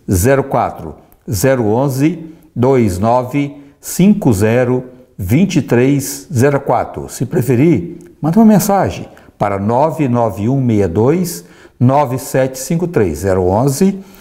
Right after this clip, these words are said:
nove nove um meia dois, nove sete cinco três. Você que mora em casa, isso aqui nasce muito fácil. Ela tem um espinzinho. Você tem assim um espaço que pode fazer tipo uma trepadeira, isso aqui, ó.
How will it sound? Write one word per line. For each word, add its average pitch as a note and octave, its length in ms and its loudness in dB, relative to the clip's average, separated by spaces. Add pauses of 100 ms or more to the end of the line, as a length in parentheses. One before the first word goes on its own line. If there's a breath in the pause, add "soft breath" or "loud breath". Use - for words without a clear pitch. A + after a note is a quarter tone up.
(240 loud breath)
nove B2+ 500 2
nove A2+ 420 0
um B2 120 0
meia G2+ 260 0
dois, C3+ 560 0 (400 loud breath)
nove C#3 400 2
sete C3+ 600 -4
cinco - 400 -4
três. F2+ 420 -4 (320 loud breath)
Você F3 220 -2
que - 100 -2
mora A2+ 260 2
em E2+ 60 -6
casa, E2 580 -2 (960 soft breath)
isso - 180 -6
aqui D3+ 160 0
nasce D3+ 340 0
muito D3 340 4
fácil. - 440 -8 (540 loud breath)
Ela B2 80 0
tem E3+ 160 -2
um F3+ 40 2
espinzinho. A#2 840 0 (280 loud breath)
Você - 160 -4
tem D3+ 380 2
assim A2+ 260 -2
um G#2+ 60 4
espaço A2 720 -2 (240 loud breath)
que - 80 -20
pode B2 320 -2
fazer A#2 400 -4
tipo F3 280 -2
uma E3 100 2
trepadeira, A#2 640 0
isso - 140 -4
aqui, - 280 -10
ó. D2 160 -2